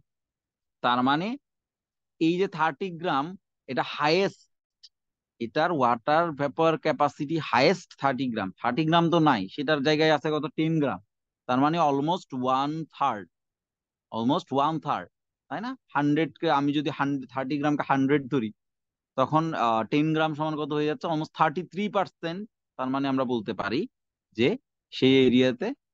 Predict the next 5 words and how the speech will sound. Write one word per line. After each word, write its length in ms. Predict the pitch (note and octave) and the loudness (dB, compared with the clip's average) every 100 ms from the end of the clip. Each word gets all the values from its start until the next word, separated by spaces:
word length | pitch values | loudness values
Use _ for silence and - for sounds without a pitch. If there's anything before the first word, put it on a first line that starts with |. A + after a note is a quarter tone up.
| _ _ _ G#2+ | _ _ _ 0
রিলেটিভ 480 | C3 C3+ C#3 D#3+ F#3+ _ _ _ | 4 4 2 0 -4 _ _ _
হিউমিডিটি। 720 | C#3 B2+ B2 A#2 A2+ C3 G#2 - _ _ _ _ - | 0 2 2 0 -2 -6 -8 -10 _ _ _ _ -4
আবার 280 | A#2+ E3+ | -2 0
বলতেছি 320 | F3 C#3+ B2+ G#2+ | -2 -8 -12 -14
ব্যাপারটা, 460 | G2+ F#2+ - G3+ | -14 -14 -10 -10